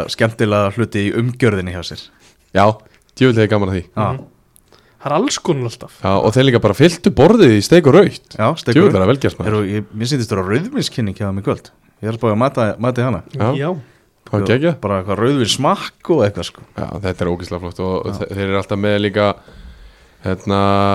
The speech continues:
Speaker 2: er þetta ekki Gunnar Malmqvist sem er að klippa?
Speaker 1: Jú, hann er búinn að vera að klippa þarna.
Speaker 2: Já.
Speaker 3: Jú.
Speaker 2: Bara þú getur pantað í stólinn og, og,
Speaker 1: Mhm.
Speaker 2: hérna, tekið klippingu og svo er þetta bara nuttana og þetta er heldur skemmtilegt.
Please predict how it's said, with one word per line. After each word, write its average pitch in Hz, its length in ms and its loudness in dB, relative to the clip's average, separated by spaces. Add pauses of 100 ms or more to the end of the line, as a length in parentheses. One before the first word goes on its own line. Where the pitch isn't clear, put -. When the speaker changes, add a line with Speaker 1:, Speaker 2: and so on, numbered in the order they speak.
(520)
Speaker 2:
er 101 220 -4
þetta 104 100 -4
ekki 98 140 -8
Gunnar 113 260 2
Malmqvist 120 640 -2
sem 123 180 0
er 127 80 0
að 117 160 2 (120)
klippa? - 560 -2 (340)
Speaker 1:
Jú, 104 140 -6
hann 117 120 -4
er 135 40 -8
búinn 107 140 -4
að 98 60 -4
vera - 20 -6
að - 80 -8
klippa 139 240 -4
þarna. 175 160 -6
Speaker 2:
Já. 113 320 0
Speaker 3:
Jú. 131 60 -2 (500)
Speaker 2:
Bara 95 240 4
þú 98 80 2
getur 98 160 -4
pantað 110 320 2
í 92 80 -6
stólinn 156 500 4
og, 110 320 4
og, 110 140 0
Speaker 1:
Mhm. 110 160 2
Speaker 2:
hérna, 107 320 0 (420)
tekið 107 220 -2
klippingu 143 400 4
og 104 60 4
svo 123 120 4
er 123 60 4
þetta 104 160 2
bara 101 80 2
nuttana 143 540 2 (180)
og 123 400 4
þetta 113 220 0 (100)
er 110 60 0 (100)
heldur 139 240 -2
skemmtilegt. 110 440 -4